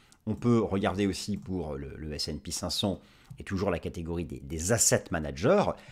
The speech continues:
la position nette avait fait un double bottom. Ça, c'était plutôt, euh, engageant. Par contre, lorsqu'on regarde, alors on peut très bien regarder ça pour les, les taux d'intérêt, et c'est ça qui est passionnant. Et je vais prendre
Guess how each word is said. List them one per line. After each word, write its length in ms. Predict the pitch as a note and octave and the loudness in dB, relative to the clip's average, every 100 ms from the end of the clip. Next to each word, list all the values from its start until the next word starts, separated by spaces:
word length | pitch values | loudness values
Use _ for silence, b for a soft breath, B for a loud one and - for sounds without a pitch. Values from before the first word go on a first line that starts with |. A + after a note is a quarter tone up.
| B | B
la 140 | D#2 | -6
position 460 | - F2 D2+ - D#2+ | -4 -4 -2 -2 2
nette 240 | B2 F#3 | 4 4
avait 160 | E2 F2 | 0 -4
fait 140 | - | 0
un 120 | A#2+ | 2
double 260 | A2+ C#3+ E3+ | 4 4 4
bottom. 540 | F#3 F3+ F3+ D3 F#2+ - B B B | 4 4 4 4 2 -2 B B B
Ça, 180 | - F2+ | -8 -6
c'était 280 | - - F2 | -6 -6 -8
plutôt, 480 | - F#2 B2 B2 G#2+ | -8 -2 2 4 4
euh, 160 | G2 - | 2 4
engageant. 460 | B2 D3+ D3 C3+ | 4 4 2 0
Par 240 | - - - | 0 -2 0
contre, 260 | D#3 C3 B2 | 0 2 0
lorsqu'on 300 | A2 - A#2+ | -2 0 2
regarde, 540 | A#2+ A#2+ G2+ E2 C2+ _ | 4 4 2 0 -8 _
alors 200 | - E2 | -6 -4
on 60 | F2 | -2
peut 100 | G#2 | -4
très 140 | - | -2
bien 100 | C3+ | 0
regarder 280 | A#2 A#2 A2 | 0 0 0
ça 160 | G2+ A#2+ | 0 -2
pour 160 | - | -2
les, 80 | C#2+ | -8
les 120 | D2+ | -8
taux 200 | D2 A2 | -2 0
d'intérêt, 460 | F2+ E2+ B2 D#3 D#3 B B | 0 0 2 2 0 B B
et 60 | A#2 | -8
c'est 140 | E2+ | -6
ça 140 | - | -6
qui 120 | D#2+ F2 | -6 -6
est 20 | |
passionnant. 500 | - - C3+ E3+ - b b b - | -6 -2 0 -2 -6 b b b -10
Et 80 | E2+ | -8
je 100 | D2 | -4
vais 140 | F2 | -6
prendre 500 | - G2 F#2+ C#2+ C#2+ | -2 0 0 -2 -6